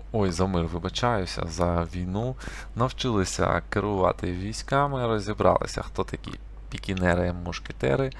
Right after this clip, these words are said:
що може робити кавалерія. І трішки постріляли з ал-, артилерії і навіть, а, випустили трошки залпів,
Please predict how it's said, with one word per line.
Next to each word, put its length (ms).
що 400
може 300
робити 420
кавалерія. 720
І 520
трішки 540
постріляли 760
з 220
ал-, 460
артилерії 960
і 40
навіть, 480
а, 380
випустили 560
трошки 380
залпів, 600